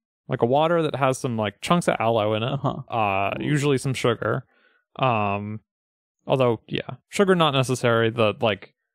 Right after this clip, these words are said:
Speaker 1: you get, you get a fun, like, e-, sensory experience of, uh, you get a, you bunch of water and then,
Speaker 2: Mm-hmm.
Speaker 1: like, a little something you can kinda chew on for a little bit.
Speaker 2: Mm-hmm.
Speaker 1: And then, uh,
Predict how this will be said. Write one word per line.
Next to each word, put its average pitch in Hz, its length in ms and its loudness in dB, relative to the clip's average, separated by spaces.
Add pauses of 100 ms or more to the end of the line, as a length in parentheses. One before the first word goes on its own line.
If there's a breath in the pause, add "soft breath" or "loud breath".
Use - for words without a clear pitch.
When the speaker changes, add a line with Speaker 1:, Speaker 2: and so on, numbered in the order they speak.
(280)
Speaker 1:
you 170 140 2
get, 175 140 -6
you 165 40 -6
get 185 120 4
a 151 60 4
fun, 151 400 2
like, 120 400 0 (420)
e-, - 80 -6 (180)
sensory 156 520 0
experience 147 920 -2 (420 soft breath)
of, 117 580 0 (120)
uh, 104 680 0 (380)
you 135 100 2
get 123 100 2
a, - 80 -10
you 127 120 -4 (380)
bunch 151 220 2
of 143 80 4
water 156 580 2
and 147 100 -4
then, 117 120 -4
Speaker 2:
Mm-hmm. 110 100 -8
Speaker 1:
like, 107 140 -2
a 113 60 -4
little 117 420 2
something 131 300 0
you 123 120 -2
can 117 140 -4
kinda 113 220 0
chew - 240 0
on 147 200 2
for 156 120 0
a 151 60 4
little 151 180 2
bit. 151 400 2
Speaker 2:
Mm-hmm. 139 100 0
Speaker 1:
And 123 100 -2
then, - 200 -10 (400 soft breath)
uh, 101 260 2